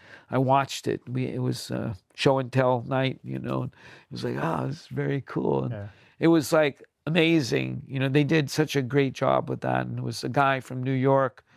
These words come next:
Speaker 1: who, you know, basically had, like, severe Crohn's disease, was, like, you know, basically invalidic, and he found out about stool transplant, and he should have found out about fasting first.
Speaker 2: Mm-hmm.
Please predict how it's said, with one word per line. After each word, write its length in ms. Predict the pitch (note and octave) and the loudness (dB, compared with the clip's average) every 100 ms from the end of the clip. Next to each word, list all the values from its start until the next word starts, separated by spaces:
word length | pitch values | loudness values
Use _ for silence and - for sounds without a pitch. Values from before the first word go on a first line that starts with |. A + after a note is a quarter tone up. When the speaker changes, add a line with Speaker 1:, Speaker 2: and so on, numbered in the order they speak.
| _ _ | _ _
Speaker 1:
who, 500 | B2 B2+ B2 B2 G2+ _ _ _ _ _ _ | 0 2 2 0 -4 _ _ _ _ _ _
you 120 | D3 | -2
know, 160 | C#3 C3 | 2 2
basically 640 | A#2+ C3+ B2+ - C3 C#3 | 4 2 2 -4 -2 -2
had, 280 | C3 C3+ B2 | 0 0 0
like, 300 | B2+ B2+ - | 0 -2 -4
severe 500 | - C#3+ B2 C#3 C#3 | -6 -2 2 4 4
Crohn's 460 | - C#3 C3+ B2+ A#2+ | 2 0 2 0 -4
disease, 680 | B2 A#2 B2+ B2 A#2+ A#2 - _ _ _ _ - | -8 -2 0 2 0 -2 -12 _ _ _ _ -8
was, 240 | B2+ - | -6 -2
like, 260 | C3 A#2+ - | 0 0 -2
you 120 | C3 | -8
know, 320 | C3 B1+ B2+ - _ _ _ F3+ | -6 -6 -8 -12 _ _ _ -4
basically 640 | D3+ C3+ A#2 C#3 B2+ B2+ | 0 0 -2 -4 -2 0
invalidic, 680 | C3 B2+ B2 B2+ B2+ B2+ - _ - - - | 0 0 2 4 4 0 -4 _ -20 -18 -2
and 400 | C3 C3+ C3 B2+ | 2 4 2 0
he 100 | B2 | -2
found 380 | - C3+ C3 | 0 2 2
out 160 | C3 B2 | 2 2
about 340 | B2 B2 A#2+ | 2 0 0
stool 520 | - - C#3+ C3 B2 A#2+ | -6 0 2 4 2 0
transplant, 840 | - C3+ B2+ - - B2+ B2 - _ - - - | -2 -2 -2 -6 -4 0 0 -2 _ -20 -20 -4
and 580 | C3 C3 B2+ B2+ B2 - | 2 4 4 2 -4 -8
he 80 | - | -6
should 180 | A#2+ F#3 | 2 2
have 80 | C#3+ | 4
found 180 | D3 C3 | 2 2
out 120 | B2 | 2
about 180 | A#2 A#2 | 2 -2
fasting 520 | - C#3+ C3 - B2 | 2 2 2 -2 -6
first. 480 | A#2 - B2 B2 - - | -4 0 2 0 -4 -8
Speaker 2:
Mm-hmm. 240 | A2+ A2 | -6 -6